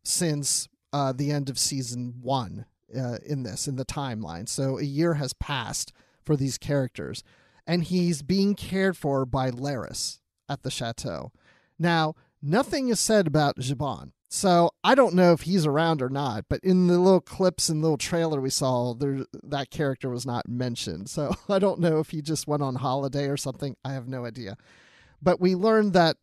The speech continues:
Admiral Picard is now back into Starfleet.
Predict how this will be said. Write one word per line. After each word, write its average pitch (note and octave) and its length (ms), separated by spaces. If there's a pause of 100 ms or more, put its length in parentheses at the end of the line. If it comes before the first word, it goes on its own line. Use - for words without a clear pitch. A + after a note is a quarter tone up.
Admiral E3+ 520
Picard C3 680 (540)
is E3+ 160
now E3+ 160
back D3+ 340
into F#3 200
Starfleet. D3+ 920